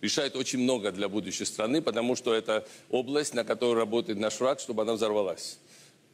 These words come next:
Э, в принципе, для того, чтобы это так не было, мы, так, мы, как украинское государство, должны присутствовать там хорошими дорогами. А сейчас мы присутствуем там самыми худшими дорогами в Европе. Мы должны присутствовать там хорошими новыми, э, бюрократами, новыми, э,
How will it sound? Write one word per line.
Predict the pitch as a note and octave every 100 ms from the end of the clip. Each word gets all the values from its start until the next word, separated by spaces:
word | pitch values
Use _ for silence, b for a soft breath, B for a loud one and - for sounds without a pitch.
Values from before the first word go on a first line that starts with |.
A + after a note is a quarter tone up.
| - -
Э, | A#2
в |
принципе, | G2 D3 D3 - - B2 G#2+ - B B - - _ _
для | G#2 C3+
того, | C3+ D3 D3+
чтобы | - B2+ G#2+ G#2+ F#2+ - -
это | A#2 A#2
так | A#2 -
не | B2 G#2+ -
было, | A2+ F3 F#3
мы, | D3+
так, | C3+ C#3 A2
мы, | G#2+ D3+
как | D#3+ C3
украинское | A2+ A2 B2+ - G#2+
государство, | A2 - C#3+ D3+
должны | A#2 A#2+
присутствовать | A#2+ - D#3 - C3+ -
там | A#2 - B B
хорошими | - - C#3 E3+ F#3+ D#3
дорогами. | B2 A2+ G2+ G2 A#2 -
А | A2+
сейчас | - D3+
мы | D3+ D3
присутствуем | C3+ C3+ D3 C3
там | A2+ A2
самыми | - E3 D#3+ C#3
худшими | - - A#2
дорогами | G#2+ A2 G2 F#2
в |
Европе. | G2 G#2 G#2 D3+ B B B
Мы | C#3+
должны | D#3 D#3 F3
присутствовать | D#3 D3 E3 - C3+
там | B2+
хорошими | - C#3+ D#3 E3+ D#3+ C3
новыми, | C3 C#3+ B2+ A2+ G2+ B B B -
э, | A2+ A#2
бюрократами, | G#2 C#3 C3+ - B2 A2+ B2 C#3+
новыми, | B2+ C3+ B2+ B2 G2
э, | A2 A2+